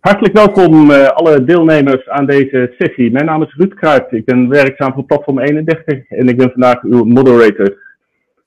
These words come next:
Ehm, wat betreft de techniek, als u vragen heeft, als u met elkaar wil discussiëren, dan kan dat in de chat. Links ziet u een balkje met een, eh, wolkje en als u daarin gaat staan, dan kunt u met elkaar chatten en ook vragen stellen.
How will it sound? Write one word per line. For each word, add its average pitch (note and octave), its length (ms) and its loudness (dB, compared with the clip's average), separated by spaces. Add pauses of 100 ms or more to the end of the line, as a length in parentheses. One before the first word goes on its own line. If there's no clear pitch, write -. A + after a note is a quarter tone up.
(140)
Ehm, E3+ 720 2
wat C#3+ 260 -2
betreft F#3+ 280 -4
de D#3+ 100 -4
techniek, - 500 -2
als D#3 200 -2
u F3 100 0
vragen D#3 360 0
heeft, B2 220 0
als B2+ 180 -6
u D3+ 60 -2
met D3 180 -4
elkaar D3 440 -2 (100)
wil C#3 380 0
discussiëren, C#3+ 640 -2
dan B2+ 120 -2
kan D#3 180 -2
dat D3 300 -2
in B2 260 -2
de B2 160 0
chat. G#3 220 -4 (140)
Links D3+ 360 -2
ziet C#3 180 -4
u B2 200 -2
een A#2 140 -2
balkje C3+ 520 0
met A#2 260 -2 (440)
een, G#2+ 320 -2
eh, G#2 420 -2
wolkje D3 520 2
en A#2+ 320 -2
als G#2+ 100 -12
u A#2 100 0
daarin G#2+ 320 0
gaat G#2+ 240 0 (120)
staan, G#2+ 420 -4
dan G#2 180 -6
kunt G#2 200 -4
u G#2+ 140 0
met G#2 160 -6
elkaar - 280 -2
chatten A2 260 0
en G2+ 80 -2
ook G2 140 -2
vragen D3 520 0
stellen. A#2+ 400 0